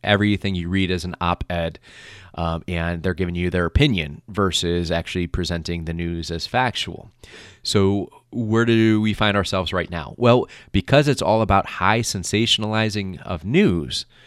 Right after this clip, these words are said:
and, and right now, um, we're losing a lot of great news that could be out there right now.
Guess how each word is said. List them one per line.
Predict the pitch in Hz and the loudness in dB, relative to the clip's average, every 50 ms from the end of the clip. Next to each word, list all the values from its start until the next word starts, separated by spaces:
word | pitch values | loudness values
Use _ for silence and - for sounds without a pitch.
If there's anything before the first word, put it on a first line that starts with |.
| - - - - - _ _ _ _ _ _ | -20 -20 -20 -20 -20 _ _ _ _ _ _
and, | 101 95 92 92 92 92 92 - - | 0 0 2 2 0 -2 -4 -2 0
and | 107 104 101 | 2 4 6
right | 104 104 110 - 113 | 8 8 8 6 4
now, | 107 101 101 104 104 104 101 104 - - - | 2 2 2 2 2 2 0 0 -2 -4 -4
um, | 95 92 92 92 90 87 - - | -4 -2 -2 -2 -2 -6 -8 -6
we're | 120 110 123 127 117 | 4 6 6 6 6
losing | 110 113 147 196 214 - 107 90 87 85 80 | 8 8 8 8 8 4 2 0 -2 -2 -2
a | 80 104 | 0 2
lot | 101 98 95 87 87 95 | 4 4 4 4 2 2
of | 95 87 - - - 107 104 | -2 -4 -6 -10 -12 -12 -4
great | - 110 107 101 - - | 4 6 6 6 6 2
news | 95 95 95 95 87 85 | 0 0 0 0 0 0
that | 92 87 - | -2 -2 -2
could | - 95 80 | -4 -6 -6
be | - 85 82 82 | -4 -4 -2 -2
out | 80 80 80 - | -2 -4 -4 -4
there | 87 82 | -4 -4
right | 82 82 78 - - | -4 -4 -6 -6 -8
now. | - 67 64 - - | -12 -12 -12 -14 -18